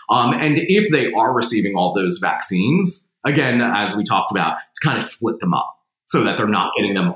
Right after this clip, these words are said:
all on, on the same day. 'Cause I think that that, or that is actually one of the criteria, one of the risk factors for having an adverse event to vaccines, is having the more killed vaccines that they receive on the same day,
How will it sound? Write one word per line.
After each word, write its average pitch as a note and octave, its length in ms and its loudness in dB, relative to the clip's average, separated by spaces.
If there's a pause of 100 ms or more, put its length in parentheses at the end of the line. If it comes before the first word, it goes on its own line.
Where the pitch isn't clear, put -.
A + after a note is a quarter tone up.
all A2+ 640 2
on, F2+ 240 0
on F#2+ 120 0
the F2 60 0
same E2 240 -4
day. E2 220 -4
'Cause A2+ 160 -4
I A2 100 -2
think A2+ 180 -2
that - 140 -8
that, F#2+ 220 0 (260)
or E3+ 380 4
that A2 280 0
is E3 240 4
actually G2+ 360 -2
one G2+ 240 -2
of F#2 160 -4 (140)
the F2+ 420 -2
criteria, F2 760 0
one A#2 140 0
of F#2+ 60 0
the F#2+ 80 0
risk F#2+ 340 -2
factors E2+ 400 -2
for F2 120 -4
having E2 280 -2
an D#2 160 -6
adverse D2+ 400 -4
event E2+ 420 -8
to C2 280 -6
vaccines, - 560 -6
is - 120 -6
having D#3+ 300 -2 (240)
the C3+ 80 0
more A#2+ 360 4
killed G#2 340 -2
vaccines B2 580 0
that A#2+ 200 -4
they F2 60 -4
receive F#2 440 -2
on E2 100 0
the D#2 60 -6
same D#2 320 -6
day, C#2+ 220 -4